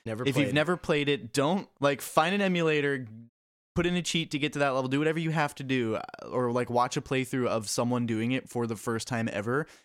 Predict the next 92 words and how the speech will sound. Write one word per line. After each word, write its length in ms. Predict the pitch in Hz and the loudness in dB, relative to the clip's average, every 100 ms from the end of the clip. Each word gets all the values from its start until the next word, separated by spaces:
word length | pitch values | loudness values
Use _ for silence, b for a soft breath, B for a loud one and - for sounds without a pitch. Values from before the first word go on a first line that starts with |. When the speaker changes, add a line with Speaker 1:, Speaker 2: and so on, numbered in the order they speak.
| B | B
Speaker 2:
Uh, 160 | 92 127 | -2 2
like, 220 | 147 139 | 2 0
the 200 | 143 139 | -2 0
game 260 | 131 160 180 | 2 2 2
does 140 | 175 | 2
such 200 | 170 - | 0 0
a 20 | |
good 160 | 165 156 | -2 0
job 300 | 131 123 139 | 2 2 2
of 100 | 127 | 0
making 300 | 123 120 135 | -2 0 0
you 80 | 127 | 0
feel 220 | 127 120 | 0 0
like 180 | 131 131 | 0 -2
you're 80 | |
solving 400 | 123 135 120 127 | -2 0 2 0
the 80 | 127 | 0
puzzles 420 | 127 117 123 127 | 0 0 0 -2
and 140 | 117 110 | 0 0
being 180 | 117 117 | 0 0
great 180 | 117 | 0
and 80 | 120 | 0
awesome, 320 | 104 120 - 135 | 0 0 0 0
and 60 | |
then 60 | 120 | 0
you 80 | 131 | -2
get 140 | 151 | -2
to 80 | 143 | -2
the 80 | 135 | 0
water 200 | 113 123 | 0 0
temple, 360 | 156 143 151 | -2 0 0
and 80 | 127 | 0
then 80 | 123 | 0
you're 120 | 135 | 0
there 140 | 127 | 0
for 160 | 135 147 | 0 -4
three 340 | - 135 127 | -4 -2 0
hours, 380 | 123 113 123 123 | 2 2 0 0
and 80 | 120 | 0
you're 100 | 117 | -2
crying, 560 | 117 - 107 113 123 120 | -2 -2 0 0 0 0
and 80 | |
you 80 | 110 | -2
don't 220 | 101 113 | -2 -2
know 80 | 120 | 0
what 140 | 120 117 | -2 -2
to 80 | |
do, 240 | 107 110 117 | -4 -2 -2
and 100 | 104 | -2
nothing 240 | 104 117 | -2 -2
makes 220 | 113 110 | -2 -4
sense, 320 | - 104 113 107 | -4 -2 -4 -4
and 80 | |
everything 280 | 104 110 113 | -4 -2 -2
is 80 | 113 | -2
upside 360 | 107 - 113 104 | -2 -2 -4 -2
down, 280 | 101 113 | -2 -2
and 160 | 110 104 | -2 -2
everything 280 | 104 104 95 | -2 -4 -6
is 100 | 98 | -6
trying 200 | 110 85 | -6 -6
to 40 | |
kill 220 | - 135 | -4 -2
you, 160 | 123 117 | 0 0
Speaker 1:
Is 100 | 143 | 2
it, 120 | 208 | 2
Speaker 2:
and 80 | 208 | 2
Speaker 1:
is 100 | 196 | 0
it 120 | 208 | 0
just 200 | 180 180 | 0 0
challenging 480 | - 151 156 156 147 | 4 4 4 2 0
puzzles? 460 | 123 160 196 208 170 | 0 0 0 -2 -2
Like, 160 | 139 | -2
what, 160 | 139 180 | 2 4
Speaker 2:
Yeah, 160 | 214 170 | 4 2
you 120 | 175 | 2
Speaker 1:
what 80 | 220 | 2
Speaker 2:
have 80 | 214 | 4
Speaker 1:
sucks 260 | 208 202 | 2 4
Speaker 2:
no, 160 | 214 202 | 4 4
Speaker 1:
about 160 | 156 117 | 4 0
it? 120 | - | -2
Speaker 2:
it, 180 | 165 160 | -2 0
the 100 | 180 | 2
thing 140 | 233 | 2
that 120 | 269 | 2
sucks 400 | - 233 226 - | 4 4 4 0
is, 420 | - 175 147 127 - | 2 2 2 -2 -2
uh, 120 | 151 | -2
the, 260 | 139 165 151 | -2 -2 -4
the 420 | 127 123 151 139 | -4 -2 0 0
thing 580 | 120 - 160 170 202 196 | -2 -4 0 0 0 -4